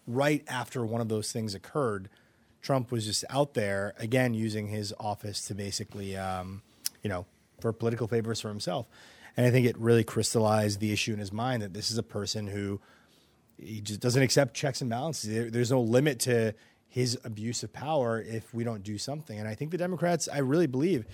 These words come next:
it is a reluctant, you know, they've moved reluctantly because they did wanna just go to, we're a year out from the election. They wanted to try in the polls. But I think, you know, when you look at history, w-,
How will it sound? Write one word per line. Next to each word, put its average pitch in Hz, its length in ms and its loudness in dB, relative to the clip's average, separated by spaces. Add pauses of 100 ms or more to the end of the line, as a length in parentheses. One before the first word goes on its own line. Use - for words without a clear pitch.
(320)
it 120 140 2
is 131 320 4
a 123 100 0
reluctant, 120 800 0 (360)
you 123 80 -4
know, 120 80 0
they've 117 180 0
moved 127 280 2
reluctantly 123 580 0
because 110 440 -2 (360)
they 135 80 6
did 151 140 6
wanna 185 260 6
just 113 200 2
go 123 160 6
to, 117 80 0
we're 120 180 2
a - 20 2
year 135 240 4
out 135 160 2
from 139 100 -4
the 127 60 2
election. 113 460 0 (680)
They 117 100 -4
wanted 117 280 -2
to - 80 -8
try 113 220 -2
in 120 60 -2
the 120 60 -4
polls. 160 480 -2 (420)
But 127 220 4
I 135 80 -2
think, 139 420 2
you 127 160 -2
know, 120 120 4
when 117 100 2
you 113 80 4
look 120 180 4
at 127 80 2
history, 127 600 2
w-, 104 260 -8